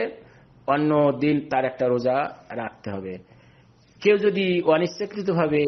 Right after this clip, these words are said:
এমনিতে বমি হয়ে যায় বা বমি করে তাহলে তার রোজা ভাঙবে না,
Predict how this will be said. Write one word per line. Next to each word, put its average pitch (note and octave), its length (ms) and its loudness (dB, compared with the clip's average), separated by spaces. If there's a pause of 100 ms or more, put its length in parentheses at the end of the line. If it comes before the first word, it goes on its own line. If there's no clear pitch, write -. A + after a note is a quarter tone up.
এমনিতে F#3+ 400 2
বমি D3+ 260 2
হয়ে C3 260 2
যায় A#2+ 440 -2 (640)
বা C3 140 6
বমি C#3 260 2 (140)
করে C3+ 260 6 (500)
তাহলে D#3 180 2
তার D3+ 320 2 (440)
রোজা C#3 280 2
ভাঙবে C3+ 400 -2
না, F#3+ 140 0